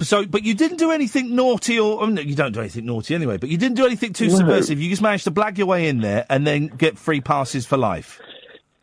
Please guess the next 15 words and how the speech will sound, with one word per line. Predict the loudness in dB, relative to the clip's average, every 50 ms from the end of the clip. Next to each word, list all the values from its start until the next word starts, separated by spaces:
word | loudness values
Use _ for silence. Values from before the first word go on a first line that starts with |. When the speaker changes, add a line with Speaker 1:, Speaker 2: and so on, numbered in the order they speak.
| _ _ _ 2
Speaker 2:
Yeah. | 2 4 4 4 4 2 2
Speaker 1:
That's | 0 -2 0
not | 0 0 2
Speaker 2:
But, | 2
I | 2
Speaker 1:
bad | 2
Speaker 2:
mean, | 2 2
Speaker 1:
going. | 2 2 0 0 0
Speaker 2:
the, | 0 2 2 2 0 0
the | 2 2 4
evening | 4 4 4 4 4 4 4 4
was | 4 2 2 -2 -6
quite | -8 -2 0 0 2 2 0 -2 -4 -6
special. | 0 0 0 2 2 2 2 2 4 4
Like, | 4 4 4 2 0